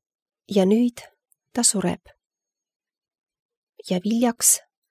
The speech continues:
on paljude päästmine. Kui Jeesus ei astunud ristilt alla,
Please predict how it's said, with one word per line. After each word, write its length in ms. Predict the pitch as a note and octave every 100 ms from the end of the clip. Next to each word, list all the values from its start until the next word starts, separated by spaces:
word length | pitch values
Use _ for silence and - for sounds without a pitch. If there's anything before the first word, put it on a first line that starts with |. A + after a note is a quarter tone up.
| -
on 140 | A3
paljude 560 | G#3+ G3 F#3+ G3 G3 F#3+ - -
päästmine. 600 | F3 F3 - - E3+ G3 _ _ _ _ _ _ _ _ _ _ _ _ _ _ _ _ _ _ _ _ _ _ _ _ _ A#4+ _ _ _ _ _ _ _ _ _ _ _
Kui 220 | A#3 A3+
Jeesus 420 | C#4 D4 B3 A3 -
ei 160 | B3+ C4
astunud 400 | C4 - F#3+ -
ristilt 420 | A3 - F3+ G#3+
alla, 340 | G#3+ G3 F#3